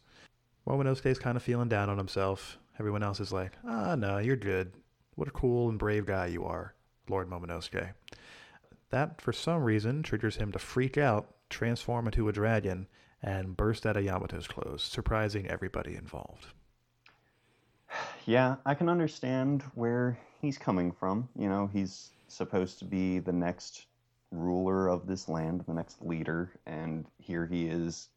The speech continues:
Speaker 2: cowering and running away. But he's a child, so he doesn't really understand the, like, the tactical necessity of that.
Speaker 1: Mm-hmm.
Speaker 2: So it, it can be, I, I can understand him being in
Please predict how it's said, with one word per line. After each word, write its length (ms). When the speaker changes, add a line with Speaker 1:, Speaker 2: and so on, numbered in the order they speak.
Speaker 2:
cowering 600
and 180
running 300
away. 520
But 240
he's 200
a 40
child, 480
so 120
he 80
doesn't 260
really 220
understand 760
the, 420
like, 220
the 100
tactical 960
necessity 800
of 260
that. 300
Speaker 1:
Mm-hmm. 200
Speaker 2:
So 200
it, 120
it 140
can 140
be, 400
I, 200
I 60
can 140
understand 420
him 160
being 380
in 440